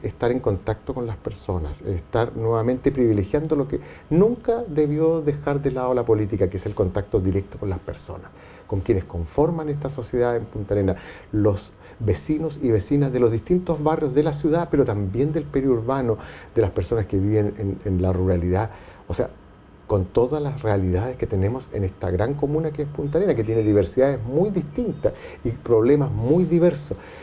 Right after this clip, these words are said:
y por lo tanto requiere nuestro mayor esfuerzo en concentrarnos en el trabajo, en el hacer, en el preocuparse de estar permanentemente, y en eso no he dejado de caminar.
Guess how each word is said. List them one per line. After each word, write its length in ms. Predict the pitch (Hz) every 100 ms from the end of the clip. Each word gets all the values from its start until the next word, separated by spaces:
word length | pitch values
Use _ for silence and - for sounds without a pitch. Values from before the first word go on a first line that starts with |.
| - -
y 120 | 123
por 140 | 113
lo 140 | 110 104
tanto 320 | 117 131 131
requiere 380 | 110 98 120 117
nuestro 320 | 110 95 104
mayor 240 | 95 98
esfuerzo 420 | 123 - 135 - 143
en 60 |
concentrarnos 720 | 143 98 - 85 - 123 117 - -
en 120 | 170
el 140 | 185
trabajo, 500 | - 160 160 147 - -
en 120 | 107
el 80 | 90
hacer, 340 | 76 - 131 - - - - -
en 140 | 107
el 180 | 104 104 - - -
preocuparse 840 | 123 110 110 98 170 180 - 208
de 100 | 160
estar 300 | 147 - 147
permanentemente, 920 | 147 127 113 143 170 170 170 170 - - - - -
y 80 | 135
en 80 | 170
eso 280 | - 202 202
no 140 | 147
he 20 |
dejado 400 | 139 143 147 160
de 80 | 156
caminar. 380 | 143 123 104